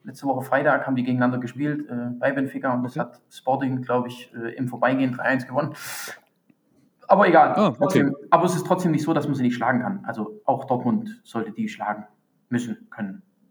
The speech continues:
Speaker 1: So. Ähm, ja, wenn eine Mannschaft wie Dortmund da ausscheidet, dann haben, dann ist klar, dass die Schere größer wird, aber dann haben sie sich das selber an die Backen zu schreiben.
Speaker 2: Ja.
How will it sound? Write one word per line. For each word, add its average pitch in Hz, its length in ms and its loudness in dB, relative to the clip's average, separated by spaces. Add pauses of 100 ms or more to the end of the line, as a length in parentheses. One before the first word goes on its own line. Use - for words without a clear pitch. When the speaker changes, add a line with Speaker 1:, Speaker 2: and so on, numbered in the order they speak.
(380)
Speaker 1:
So. 110 240 -6 (400)
Ähm, 143 600 2 (560)
ja, - 720 2
wenn 160 340 0
eine 175 120 0
Mannschaft 180 360 2
wie 156 80 -2
Dortmund 190 460 2
da 147 120 4
ausscheidet, 180 500 -2
dann 127 120 -2
haben, 139 260 -2 (160)
dann 139 200 -8 (420)
ist - 180 -18
klar, 175 160 4
dass 185 120 0
die 202 80 -4
Schere 175 280 0
größer 180 300 0
wird, 180 140 -2
aber 127 160 -2
dann 131 120 0
haben 143 140 -2
sie - 80 -10
sich - 120 -10
das 127 120 -10
selber 135 420 -2
an 127 320 -2
die 131 80 -6
Backen 127 220 -6
zu 113 120 -10
schreiben. 107 280 -12 (1160)
Speaker 2:
Ja. 139 180 0